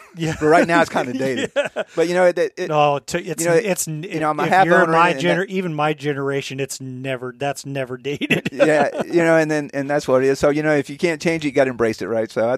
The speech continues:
Speaker 1: I, I think it's, I wouldn't, matter of
Speaker 2: If
Speaker 1: fact, I even got my,
Speaker 2: Yeah,
Speaker 1: got
Speaker 2: I
Speaker 1: my,
Speaker 2: was
Speaker 1: I got my T-shirt.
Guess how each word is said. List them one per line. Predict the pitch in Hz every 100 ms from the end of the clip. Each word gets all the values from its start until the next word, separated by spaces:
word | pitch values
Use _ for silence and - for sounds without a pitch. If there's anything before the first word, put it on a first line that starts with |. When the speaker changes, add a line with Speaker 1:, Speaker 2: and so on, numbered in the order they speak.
| -
Speaker 1:
I, | 143
I |
think | 139 139
it's, | 127 - _ _ _ _ -
I | 139
wouldn't, | 147 107 - _ -
matter | 139
of |
Speaker 2:
If | 147
Speaker 1:
fact, | 151
I |
even | 143 139
got | 147
my, | 135 120 -
Speaker 2:
Yeah, | 175 156 160 160
Speaker 1:
got | 170
Speaker 2:
I |
Speaker 1:
my, | 170
Speaker 2:
was | 151
Speaker 1:
I | 143
got | 160
my | 151
T-shirt. | - 160 143